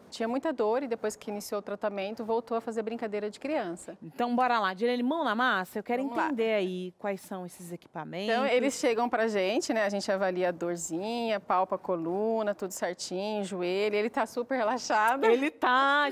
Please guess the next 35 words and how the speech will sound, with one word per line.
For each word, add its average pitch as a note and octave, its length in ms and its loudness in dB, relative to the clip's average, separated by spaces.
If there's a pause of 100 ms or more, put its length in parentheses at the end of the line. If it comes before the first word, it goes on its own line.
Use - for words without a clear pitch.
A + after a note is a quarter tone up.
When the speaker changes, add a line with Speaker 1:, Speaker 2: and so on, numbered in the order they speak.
(120)
Speaker 2:
ele G#3+ 160 0
passa C#4+ 360 0
a - 60 4
mão B3+ 80 8
Speaker 1:
É, C4 60 8
Speaker 2:
nele, B3+ 220 8
ele C#4 160 2
deita. A3+ 300 0
Speaker 1:
ele B3 160 -6
deita. A#3+ 280 2
Speaker 2:
João, D4+ 140 4
é C#4+ 80 4
pra C4+ 140 2
ficar C#4+ 220 -4
em D4 100 -2
pé, A3+ 280 2
ele A3 140 0
deita. G3 560 0
É, G3 140 2
não G3+ 180 -6
tem A#3+ 200 -2
jeito, A3+ 300 -2
não. G3 340 -6 (140)
Speaker 1:
Então, C#4 240 2
esse - 200 4
aqui C#4+ 340 2
é A#3 120 6
o A#3+ 40 2
laser, G#3+ 640 0
né? A3+ 260 0
É, G#3+ 400 2
é G3 40 -2
bem G3+ 220 -4
comum D4+ 380 2
também G#3+ 420 0